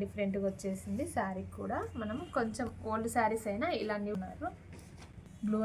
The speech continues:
and green శారీ, మెహందీ గ్రీన్ వచ్చేసింది. టాజిల్స్ ఇలా సింపుల్గా వచ్చేసి ఇది కూడా ప్లెయిన్ ఫ్యాబ్రిక్. ఇది కూడా blue and మెహందీ గ్రీన్ శారీ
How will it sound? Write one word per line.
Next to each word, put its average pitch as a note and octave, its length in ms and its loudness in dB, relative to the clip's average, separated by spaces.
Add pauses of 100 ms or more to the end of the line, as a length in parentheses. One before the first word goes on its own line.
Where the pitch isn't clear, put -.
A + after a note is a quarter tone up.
and A3 140 6 (120)
green G#3+ 320 4
శారీ, G3+ 300 6 (180)
మెహందీ G#3+ 360 4
గ్రీన్ G3+ 260 4
వచ్చేసింది. G3+ 500 2 (140)
టాజిల్స్ A3 400 6
ఇలా G#3 200 2
సింపుల్గా G3+ 480 0
వచ్చేసి G3 460 -4
ఇది A3 180 2
కూడా A3 160 8 (120)
ప్లెయిన్ G#3 260 2
ఫ్యాబ్రిక్. G3+ 340 4 (240)
ఇది A3 120 12 (100)
కూడా A3+ 200 12 (140)
blue G#3+ 240 12
and A3+ 220 12
మెహందీ G#3+ 400 12
గ్రీన్ G3+ 340 12
శారీ G3+ 280 12